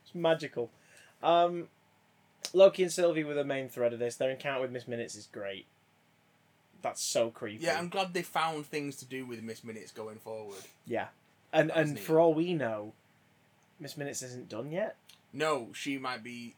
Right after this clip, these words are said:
Speaker 2: she seems to be, like, the, whatever computer He Who Remains
Speaker 1: Because that's the
Speaker 2: was
Speaker 1: thing, she
Speaker 2: using,
Speaker 1: barters with them.
Speaker 2: Yeah.
Speaker 1: And basically is like, "You can have the lives you wanted, you could, you could live in the same time stream. He can make it possible.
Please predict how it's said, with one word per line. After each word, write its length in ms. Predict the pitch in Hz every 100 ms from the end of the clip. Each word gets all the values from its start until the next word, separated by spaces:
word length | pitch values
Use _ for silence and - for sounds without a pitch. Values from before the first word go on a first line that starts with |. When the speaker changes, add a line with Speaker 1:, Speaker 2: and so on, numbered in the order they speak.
| _
Speaker 2:
she 160 | 113 127
seems 280 | 131 123 117
to 80 |
be, 180 | 117 117
like, 220 | 113 110 - _
the, 200 | 113 110 104 _ _ _ _ _ _ -
whatever 300 | 110 117 113
computer 680 | 117 113 - 123 87 104 - _ -
He 160 | 113 110
Who 160 | 110
Remains 840 | 104 104 107 107 107 - - - - _ _ -
Speaker 1:
Because 280 | 160 160 156
that's 220 | 196 190
the 80 | 170
Speaker 2:
was 60 | 156
Speaker 1:
thing, 240 | 214 170
she 200 | - - 180
Speaker 2:
using, 140 | 131
Speaker 1:
barters 600 | 151 160 180 277 170 131
with 260 | 120 113 -
them. 260 | 90 69 117 -
Speaker 2:
Yeah. 460 | 131 156 151 127 104 - - _ -
Speaker 1:
And 160 | 151 147
basically 340 | 147 143 160
is 100 | 131
like, 260 | 143 131 131 127
"You 160 | 139
can 160 | 139 135
have 200 | 131 127
the 60 | 127
lives 380 | 127 123 117
you 80 | 117
wanted, 280 | 117 123 117
you 60 | 120
could, 100 | 120 135
you 120 | 143
could 120 | 139
live 160 | 135 135
in 60 | 131
the 80 | 120
same 280 | 131 123
time 220 | 120 127 123
stream. 160 | 98
He 160 | 104 123
can 200 | - 139
make 260 | 131 117 -
it 100 | -
possible. 540 | 131 131 - - 101